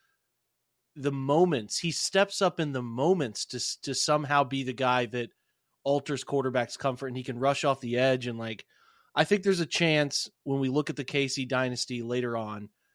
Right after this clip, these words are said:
that we leave that guy off in terms of being the front part of the conversation. And I really hope that doesn't happen.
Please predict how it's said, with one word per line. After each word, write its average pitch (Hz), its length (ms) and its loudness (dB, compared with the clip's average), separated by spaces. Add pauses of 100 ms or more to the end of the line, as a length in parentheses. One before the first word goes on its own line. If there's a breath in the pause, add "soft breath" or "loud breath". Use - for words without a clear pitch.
(240)
that 123 100 -2
we 123 120 -2
leave 131 320 0
that 127 200 6
guy 120 200 4
off 110 440 -2 (120)
in 120 120 -10
terms 123 280 -4
of 113 60 -8
being 120 160 -4
the 113 80 -8
front 139 280 -4
part 131 180 0
of 120 40 -4
the 113 60 -6
conversation. 113 720 -4
And 104 100 -8
I 104 40 -6
really 110 280 -2
hope 110 160 -4
that 104 180 -10
doesn't 107 240 -12
happen. 107 340 -10